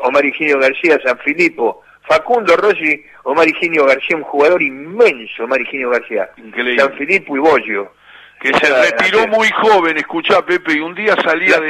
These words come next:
Speaker 1: Lastimado,
Speaker 2: hacía fútbol
Speaker 1: lastim-
Speaker 2: para todo, y me voy caminando, salgo con la gente de San Lorenzo, de la platea, había transmitido un partido de San Lorenzo,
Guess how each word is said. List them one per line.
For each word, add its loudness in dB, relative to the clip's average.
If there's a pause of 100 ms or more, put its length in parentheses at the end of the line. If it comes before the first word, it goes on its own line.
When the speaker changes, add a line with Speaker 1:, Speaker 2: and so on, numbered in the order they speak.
(100)
Speaker 1:
Lastimado, 4 (220)
Speaker 2:
hacía 2
fútbol 2
Speaker 1:
lastim- -10
Speaker 2:
para 0
todo, 0 (480)
y -10
me -8
voy -2
caminando, -4 (100)
salgo 0
con 0
la 0
gente -8
de -6
San -6
Lorenzo, -4
de -4
la 2
platea, -2 (520)
había -6
transmitido -8
un -12
partido -6
de -8
San -4
Lorenzo, -10